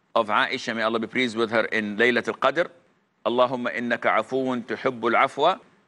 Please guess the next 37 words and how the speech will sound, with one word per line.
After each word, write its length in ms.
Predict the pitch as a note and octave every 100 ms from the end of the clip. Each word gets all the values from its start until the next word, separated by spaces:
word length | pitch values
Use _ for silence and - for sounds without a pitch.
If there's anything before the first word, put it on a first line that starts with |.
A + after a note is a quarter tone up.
| _ _ _
fa'fu 380 | E3 D#3 C#3 C3
anni." 320 | A#2+ A2+ G2
This 220 | A2+ D#3 E3+
is 260 | E3+ - -
also 360 | D3+ D3 D3
derived 460 | C3 C3 C3+ D3 -
from 140 | C3
the 80 | A#2
same 260 | - C3+ B2
word, 260 | C3+ C3+ -
al-afiyah. 640 | A#2 A2 B2 - F#2 D#2+ _ _ _ _ _ _ _ _ _ _ _ _ -
And 220 | E3 E3
al-afiyah 640 | E3 D3 G#3 A#3+ A3 G#3+
can 200 | G#3 F#3+
be 160 | F3 F#3+
in 120 | F#3+
two 140 | G#3 G3+
things. 400 | F3+ B2+ - - _ _ _ _ -
Can 260 | D#3+ F3+
be 300 | E3+ G3+ G#3 - _ _
physically 600 | G#3 E3+ F3 G#2 B2 - _ -
in 100 | C#3+
your 140 | C#3
body, 460 | B2 D3 C3+ A2 B2 _ _ _
so 120 | - C#3+
you 120 | C3+
don't 220 | D3+ C3+
have 220 | C#3 B2+ -
illnesses, 640 | C#3+ C3 A#2+ B2 A#2 A#2
you 100 | G2+
don't 240 | G#2 B2+ A#2
have 260 | A#2+ A2+
any 200 | G#2+ A#2+
calamities 600 | A2+ A#2 B2 A#2+ A2+ A2+ A2+
in 120 | A#2
your 240 | A#2 A2+ - _ _ -
health. 500 | C3 B2+ A#2+ -